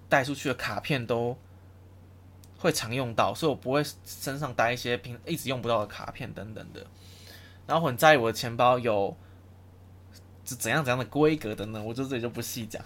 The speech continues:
<laughs> 但是有好几次，有好-，有好几样东西都是我买了它，买下来我很喜欢之后，发现它又停产了。譬如说这个钱包就是一个例子，还有像是无印良品的后背包，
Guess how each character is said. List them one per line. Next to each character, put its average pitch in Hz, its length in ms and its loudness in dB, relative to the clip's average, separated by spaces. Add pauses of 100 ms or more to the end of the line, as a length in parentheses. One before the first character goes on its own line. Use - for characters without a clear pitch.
(380)
<laughs> - 440 -20
但 233 120 -2
是 220 220 -6 (1120)
有 147 140 4
好 160 220 8
几 156 180 0
次， 127 400 -2 (160)
有 139 120 -2
好-， 135 200 -4
有 151 80 0
好 165 160 8
几 220 120 0
样 156 180 2
东 147 180 2
西 147 140 -2
都 160 80 0
是 165 140 -2
我 123 180 0
买 101 320 -2
了 113 160 -4
它， 147 200 -2
买 117 220 0
下 156 160 4
来 113 120 8
我 113 40 6
很 123 160 -2
喜 110 220 -6
欢 120 240 -4
之 123 100 -6
后， 131 160 0
发 139 180 0
现 170 220 0 (460)
它 214 80 4
又 214 80 12
停 143 260 0
产 - 300 0
了。 62 160 -10 (260)
譬 180 100 -2
如 160 40 2
说 156 100 2
这 156 140 -2
个 131 120 0
钱 110 380 -6
包 107 300 4 (480)
就 135 120 -6
是 117 160 -6
一 - 20 -4
个 113 80 0
例 117 160 -2
子， 87 220 -12
还 151 160 2
有 151 100 6
像 147 180 0
是 147 80 -2
无 135 160 0
印 175 120 2
良 110 120 -2
品 123 140 -10
的 104 80 -8
后 143 180 -2
背 117 220 -2
包， 107 340 0